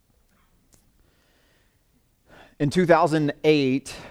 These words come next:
uh, I was just, uh, a third year, uh, pastor.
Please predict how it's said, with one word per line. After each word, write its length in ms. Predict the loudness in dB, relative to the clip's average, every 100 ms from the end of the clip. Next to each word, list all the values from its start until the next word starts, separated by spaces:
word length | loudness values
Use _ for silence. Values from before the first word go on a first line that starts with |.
| -12 -4
uh, 340 | 0 0 0
I 220 | 0 0
was 380 | 2 0 0 -4
just, 580 | -12 -2 -2 -2 -10 -14 -4
uh, 400 | -2 -2 -2 -6 _ _ _ -8
a 100 | -8
third 680 | -4 0 4 4 2 -4 -4
year, 720 | -2 0 2 2 2 0 -4 -12 -14
uh, 240 | -8 -8
pastor. 920 | -8 -6 -2 -2 -4 -14 -14 -14 -14